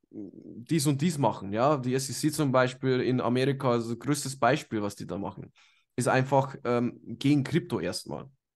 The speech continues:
Und in anderen Ländern, Singapur zum Beispiel,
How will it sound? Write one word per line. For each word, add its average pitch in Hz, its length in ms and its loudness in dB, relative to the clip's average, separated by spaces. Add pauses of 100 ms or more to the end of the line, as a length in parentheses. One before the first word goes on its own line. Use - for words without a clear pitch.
(400)
Und 120 140 4
in 120 100 6
anderen 160 280 6
Ländern, 147 360 4
Singapur 143 460 0
zum 139 180 -4
Beispiel, 135 560 2